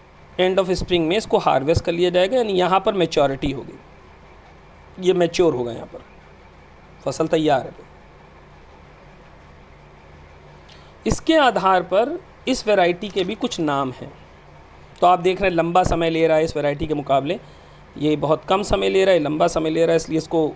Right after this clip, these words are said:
short duration variety कहा था, तो इसको हम लोग कह देंगे long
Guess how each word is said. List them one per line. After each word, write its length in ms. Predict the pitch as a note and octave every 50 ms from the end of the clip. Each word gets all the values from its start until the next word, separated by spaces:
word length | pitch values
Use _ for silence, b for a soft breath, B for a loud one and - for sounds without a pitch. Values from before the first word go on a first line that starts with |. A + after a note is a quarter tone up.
| - - - -
short 340 | - - - F3 G#3 A3
duration 400 | G3+ A3 G#3+ G#3 G3+ G3 - G#3+
variety 360 | G3+ G3 F#3 F#3 F#3 F#3 G#3 G3
कहा 220 | F#3+ - G3 F#3+
था, 220 | E3 E3 D#3 - - B B B B B B B - -
तो 60 | D3
इसको 300 | D3+ D3 - - F3+ F3
हम 120 | E3 D#3
लोग 160 | E3 E3 -
कह 140 | - D3 D3
देंगे 260 | C#3+ D3 D#3 E3+ F#3
long 800 | F3+ D#3+ C#3+ C#3+ D3 D3+ D#3+ D#3 D#3 D3 C3+ C3+ D#3+ F#3+ B3 C#4